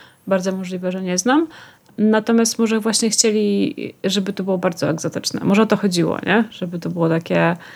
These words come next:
Natomiast szczerze mówiąc, to chyba ten film byłby, no, taki jeden z, z dwóch zgrzytów w tym filmie.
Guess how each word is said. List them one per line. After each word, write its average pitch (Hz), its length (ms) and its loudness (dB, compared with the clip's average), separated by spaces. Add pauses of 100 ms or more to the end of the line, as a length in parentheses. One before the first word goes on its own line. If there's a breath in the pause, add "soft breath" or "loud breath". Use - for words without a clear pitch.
(360 loud breath)
Natomiast 269 540 0
szczerze 277 380 0
mówiąc, 247 540 0
to 214 520 0
chyba 254 340 0
ten 226 220 -2
film 220 400 0
byłby, 202 520 4 (1400)
no, 254 120 4
taki 277 500 0
jeden 285 240 4
z, - 160 4 (360)
z 208 480 0
dwóch 233 300 2
zgrzytów 190 560 0
w - 60 -20
tym 156 220 -6
filmie. 151 400 -6